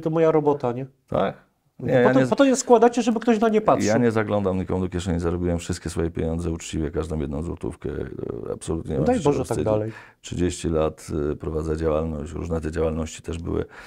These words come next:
Speaker 2: jedną, jedną tą jakby główną, ale też różne działalności, też obszary życia. Nie wyceniam swojego majątku na nie wiadomo ile, a,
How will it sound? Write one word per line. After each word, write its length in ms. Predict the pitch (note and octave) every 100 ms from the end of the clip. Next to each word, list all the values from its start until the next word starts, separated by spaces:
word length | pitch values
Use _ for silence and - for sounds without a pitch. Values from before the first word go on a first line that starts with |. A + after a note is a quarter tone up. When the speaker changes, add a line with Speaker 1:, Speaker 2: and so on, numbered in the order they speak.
| - - -
Speaker 2:
jedną, 460 | - D2+ E2 D2+ -
jedną 400 | C#2 D2 D2+ C2
tą 160 | D#2 C#2
jakby 220 | D#2 D#2
główną, 480 | E2+ E2+ F2+ E2 E2
ale 140 | E2
też 180 | E2 E2
różne 220 | E2 E2
działalności, 540 | E2 E2 D2+ D#2 - -
też 160 | D#2+
obszary 320 | F2 E2 D#2+
życia. 400 | D#2+ E2+ - D#2+ D#2+ _ _ _ _ _ _ _ -
Nie 140 | F2+
wyceniam 380 | E2 E2+ E2 D#2+
swojego 320 | - E2 E2
majątku 460 | D#2 D2+ D#2 - E2+
na 200 | D#2 -
nie 120 | -
wiadomo 340 | D2 D#2 D2+ D2+
ile, 320 | D#2+ - D#2+
a, 140 | -